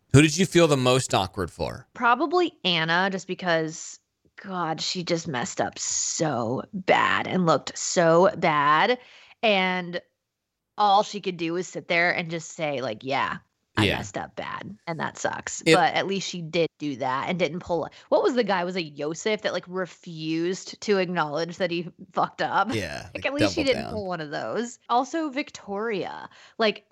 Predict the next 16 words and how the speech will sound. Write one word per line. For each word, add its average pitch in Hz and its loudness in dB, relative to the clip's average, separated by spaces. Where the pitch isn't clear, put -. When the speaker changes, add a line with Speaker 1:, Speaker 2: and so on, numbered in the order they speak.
Speaker 2:
and 240 -4
Victoria 226 -6
did 202 -8
the 214 -2
opposite, 170 -2
where 175 -4
she 190 -12
kind 202 -4
of 185 -4
refused 190 -4
to 190 0
acknowledge 170 0
how 180 -4
ridiculous 160 -6
she - -10
was. - -12